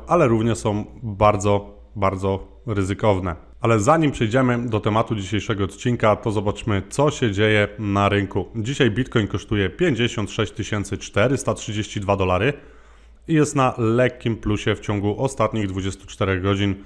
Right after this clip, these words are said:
tak jak większość altcoinów jest na lekkim plusie. Mamy trochę pomieszane czerwone z zielonym, ale ogólnie sytuacja na rynku jest dosyć stabilna. Dominacja Bitcoina to sześćdziesiąt jeden i siedemdziesiąt dziewięć setnych procenta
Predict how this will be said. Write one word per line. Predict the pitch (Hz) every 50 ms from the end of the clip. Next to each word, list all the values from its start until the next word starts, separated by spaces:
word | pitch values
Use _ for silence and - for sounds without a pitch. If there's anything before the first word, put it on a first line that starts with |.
| - - -
tak | - 185 175 -
jak | 139 120 104 95
większość | 101 110 113 110 - - 110 - - -
altcoinów | - 113 104 95 - - 107 104 104 107 107 98 - -
jest | 104 - -
na | 98 92
lekkim | 87 87 98 135 147 - - - 117 101
plusie. | - 113 117 110 - - 107 101 95 - - - - - - - - - -
Mamy | - 107 107 107 104 101 95
trochę | - - - 110 107 127 143 - 151 120
pomieszane | - 131 120 117 107 - - 120 120 120 107 98 - - -
czerwone | - 120 120 117 107 113 113 110 104 92
z | 87
zielonym, | 87 98 98 110 110 107 104 101 101 98 - - -
ale | 151 156 143
ogólnie | 117 110 101 107 110 113 110 107
sytuacja | - - 110 - - 101 95 98 104 - - 113 101 95 92 -
na | 107 101 98 98 101
rynku | 101 101 98 95 - 110 101
jest | 95 92 85 85 90
dosyć | 101 104 101 - 104 -
stabilna. | - - 104 92 101 95 92 87 82 - - - - - - - - -
Dominacja | 127 185 202 170 127 123 120 - 120 107
Bitcoina | 104 92 - - 110 120 127 120 104
to | - - 98
sześćdziesiąt | 90 - - 175 123 101 123 120 - 120 101 98
jeden | 110 117 117 113 110 107 -
i | 123 104
siedemdziesiąt | - - 117 107 104 104 98 107 110 - 113 104 95
dziewięć | 90 95 107 107 107 98 -
setnych | - 113 110 - 104 -
procenta | - - 98 - - 117 120 - 113 104 101 -